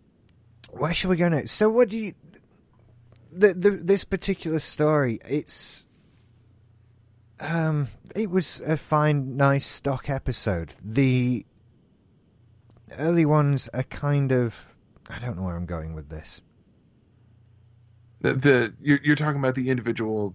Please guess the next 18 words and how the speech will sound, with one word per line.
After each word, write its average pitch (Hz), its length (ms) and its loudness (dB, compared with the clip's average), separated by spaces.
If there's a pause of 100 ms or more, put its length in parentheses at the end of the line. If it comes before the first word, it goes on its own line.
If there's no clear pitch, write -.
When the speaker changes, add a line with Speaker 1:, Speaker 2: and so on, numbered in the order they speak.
(100)
Speaker 1:
Mm. 160 260 0
Speaker 2:
leap 117 260 -4 (140)
from 107 260 0
this 101 260 0
pilot 110 380 -2
episode. 95 480 -6
Speaker 1:
It's - 240 -2
a 185 60 -4
good 175 320 0
pilot 110 360 2
episode, 85 520 -4
isn't 82 220 -4
it? 71 120 -12 (800)
Speaker 2:
Yeah, 208 260 2
it's, 160 360 0 (640)
it's 160 220 0
not 165 540 0 (500)
intentionally 139 960 0